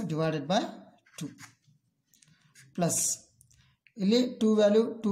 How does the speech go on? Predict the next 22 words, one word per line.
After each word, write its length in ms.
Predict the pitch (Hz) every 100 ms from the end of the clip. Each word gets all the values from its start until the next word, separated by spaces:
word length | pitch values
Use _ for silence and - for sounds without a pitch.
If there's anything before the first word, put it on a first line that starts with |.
| 196
ವ್ಯಾಲ್ಯೂ 200 | 196 190
ಕ್ಯಾನ್ಸಲ್ 260 | 185 170 190
ಆಗಿದೆ. 220 | 170 165 214 190
n 60 | 190 190
into 160 | 175 190 180
n 40 | 175
plus 160 | 180 190
one-ನ 160 | 175 175 170
ಕಾಮನ್ 240 | 165 170
ತೆಗೆದಿದ್ದೀವಿ 360 | 180 160 160 160
ಅಂದ್ರೆ 160 | 156 160
ಇಲ್ಲಿ 160 | 156 233 - - 185
ಒನ್ 100 | 160 135
ಉಳಿತು. 240 | 127 - - _ _ _ _ _ _ _ _ _ - _ _ _ _ _ _ _ _ _ _
So 100 | - 185
ಇದನ್ನ 200 | 165 196 196 180
ನಾವು 140 | 220 247 - -
ಸಿಂಪ್ಲಿಫೈ 400 | 175 156 170 170 156
ಮಾಡ್ತಾ 200 | 147 156 143
ಹೋಗ್ತೀವಿ 300 | 135 135 135
ಈಗ. 80 | 185 - - - - _ _
So 60 | -